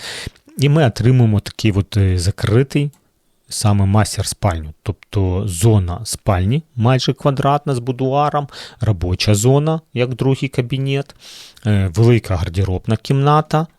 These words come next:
ми бачимо, і майстер-спальня. Тобто таким от чином я би все це перепланував. Е, наскільки вам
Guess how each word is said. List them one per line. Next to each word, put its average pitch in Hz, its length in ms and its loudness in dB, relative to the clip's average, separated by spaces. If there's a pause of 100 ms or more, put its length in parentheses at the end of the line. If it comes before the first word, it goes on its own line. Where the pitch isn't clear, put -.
(300)
ми 117 140 2
бачимо, 135 640 -2
і 165 160 -2
майстер-спальня. 110 1120 -4 (920)
Тобто 107 300 -6
таким 117 380 -4
от 104 100 -8
чином 196 320 -2 (320)
я 117 120 2
би 143 120 -2
все - 160 -4
це 120 220 0
перепланував. 107 1080 -2 (520)
Е, - 40 -4 (220)
наскільки 127 560 2
вам 101 440 0